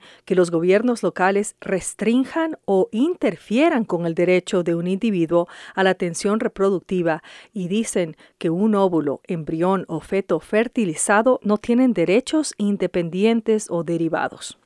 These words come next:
La legislación fue aprobada a lo largo de líneas partidistas después de enfrentar una fuerte oposición republicana, incluida una maniobra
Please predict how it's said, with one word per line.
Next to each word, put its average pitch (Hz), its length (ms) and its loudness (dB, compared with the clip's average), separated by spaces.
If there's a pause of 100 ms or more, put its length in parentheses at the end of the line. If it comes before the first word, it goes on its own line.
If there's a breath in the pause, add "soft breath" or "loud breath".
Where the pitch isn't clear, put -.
(120)
La 208 160 4
legislación 233 640 0
fue 262 180 -2
aprobada 190 500 0
a 185 180 -2
lo 170 200 0
largo 220 380 2
de 190 100 0
líneas 190 400 -4
partidistas 190 760 -2
después 226 420 0
de 320 80 -4
enfrentar 202 600 -2
una 175 280 -6
fuerte 226 400 0
oposición 208 600 0
republicana, 175 840 -4 (380 loud breath)
incluida 208 680 0
una 185 260 -4
maniobra 202 760 -2